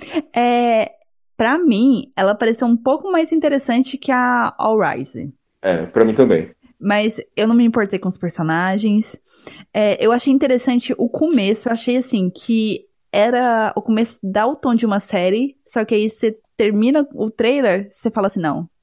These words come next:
Speaker 1: é totalmente diferente do que eu esperava." Porque no começo, ela tá lá no banheiro falando assim, "Ah, tudo te prepara pra o que fazer quando você ganha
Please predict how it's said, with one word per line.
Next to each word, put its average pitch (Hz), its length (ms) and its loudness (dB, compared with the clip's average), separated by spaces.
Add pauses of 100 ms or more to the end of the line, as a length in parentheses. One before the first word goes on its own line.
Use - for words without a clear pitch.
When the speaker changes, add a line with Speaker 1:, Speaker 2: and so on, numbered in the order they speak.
(120)
Speaker 1:
é - 40 -12
totalmente 262 360 0
diferente 233 500 -2
do 233 100 -2
que - 80 -2
eu - 20 0
esperava." 175 500 -2
Porque 202 240 -4
no 240 80 0
começo, 240 440 0
ela 214 160 0
tá 233 120 -4
lá 220 100 0
no 233 100 0
banheiro 220 400 0
falando 214 320 -2
assim, 226 240 -2
"Ah, 226 320 -2 (280)
tudo 370 260 2
te - 120 -4
prepara 247 600 0 (360)
pra 226 720 0
o 220 100 -2
que 302 120 -2
fazer 285 260 0
quando 254 200 2
você 254 200 0
ganha 226 540 0